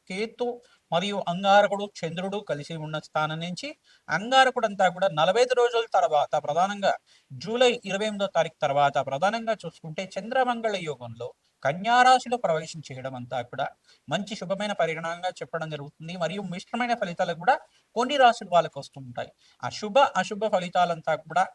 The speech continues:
యోగం నుంచే ఎటువంటి, ఆ, మంచి ఫలితాలు రావడానికి ఆస్కారం ఉంటుంది. ఇటువంటి ఫలితాలంతా కూడా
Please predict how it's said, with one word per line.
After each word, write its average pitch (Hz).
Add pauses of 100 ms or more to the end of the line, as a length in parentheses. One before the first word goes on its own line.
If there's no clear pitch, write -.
(340)
యోగం 220
నుంచే 233
ఎటువంటి, 190 (360)
ఆ, 147
మంచి 170
ఫలితాలు 175
రావడానికి 151
ఆస్కారం 131
ఉంటుంది. 135
ఇటువంటి 147
ఫలితాలంతా 160
కూడా 175